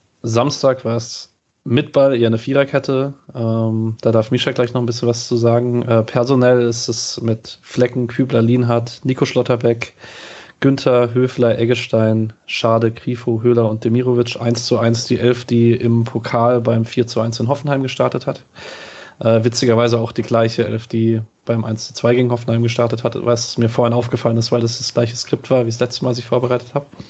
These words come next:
Ähm, genau, ich habe grad gesagt, Dreierkette gegen den Ball, Viererkette mit Ball. Mischa hat schon am Sonntag oder Samstagabend sogar?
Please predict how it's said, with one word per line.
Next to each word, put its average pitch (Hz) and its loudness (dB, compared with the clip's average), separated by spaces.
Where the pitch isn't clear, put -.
Ähm, 113 2
genau, 123 2
ich 117 -4
habe 135 -4
grad - -4
gesagt, 131 -2
Dreierkette 127 0
gegen 127 -2
den 131 2
Ball, 120 2
Viererkette 123 -2
mit 127 -4
Ball. 120 2
Mischa 131 -2
hat 120 -2
schon 120 0
am 117 2
Sonntag 214 -2
oder 123 0
Samstagabend 117 0
sogar? 131 0